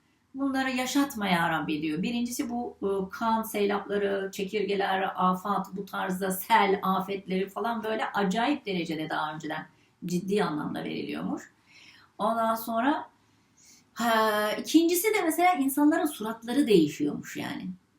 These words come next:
Ee, ha, ca-, canlı olarak değişiyormuş. Yani kötü amel yapanların yani suratları munzır şekline, maymun şekline,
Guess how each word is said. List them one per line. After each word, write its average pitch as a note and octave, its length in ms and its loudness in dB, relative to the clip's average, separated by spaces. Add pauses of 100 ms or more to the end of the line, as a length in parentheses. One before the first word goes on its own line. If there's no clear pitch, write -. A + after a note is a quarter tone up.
(120)
Ee, F3+ 360 2 (340)
ha, B3 160 -4
ca-, F#3 440 4
canlı A3 320 6
olarak E3+ 340 6
değişiyormuş. - 720 -4 (340)
Yani F#3 240 0
kötü G#3+ 360 0
amel A3+ 520 4
yapanların A#3 680 0 (440)
yani G#3+ 360 2
suratları C#4 840 2
munzır A#3 580 2
şekline, F3 520 -2
maymun A3+ 440 4
şekline, E3 580 -4